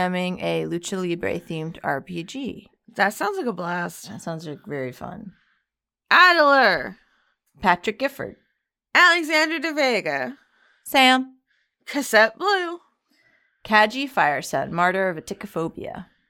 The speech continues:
Speaker 2: I'm not gonna look it up, 'cause when, every time I look up a phobia, that
Speaker 1: You're like, "Oh no, I'm scared." <laughs>
Speaker 2: Yeah, no, 'cause it's bit me in the ass before.
Speaker 1: Um, it's, like, fear of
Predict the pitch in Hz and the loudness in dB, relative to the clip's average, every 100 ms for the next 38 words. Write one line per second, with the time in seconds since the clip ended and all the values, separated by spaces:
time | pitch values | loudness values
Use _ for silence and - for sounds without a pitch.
0 | _ _ 175 190 190 214 233 247 233 240 | _ _ -6 2 2 4 0 0 -2 -2
1 | 214 202 160 - 196 185 190 175 185 208 | 0 2 2 -4 -10 -8 -6 -6 -6 -8
2 | 214 226 208 202 202 190 180 185 196 196 | -6 -4 -2 -2 -4 -6 -10 -8 -6 -4
3 | 185 147 160 147 - _ _ - 233 226 | -6 -6 -6 -10 -12 _ _ 4 6 8
4 | 226 285 311 320 277 254 - 311 302 254 | 8 8 10 10 8 6 4 6 8 6
5 | 349 - - _ - - _ 285 294 - | 2 -4 -18 _ -20 -20 _ 4 4 4
6 | _ 247 349 254 - 240 233 - 254 214 | _ 2 6 6 4 -2 -4 0 0 0
7 | 254 247 254 320 370 233 196 196 240 247 | -4 0 2 2 2 -4 -2 2 2 0
8 | - _ _ _ _ _ - 208 202 196 | -8 _ _ _ _ _ -2 2 4 2
9 | 185 202 202 233 214 - - - 214 202 | 0 -6 -6 -4 -4 -8 -20 -8 -4 -2
10 | 202 196 185 175 170 - - | 0 -2 -2 -4 -8 -18 -20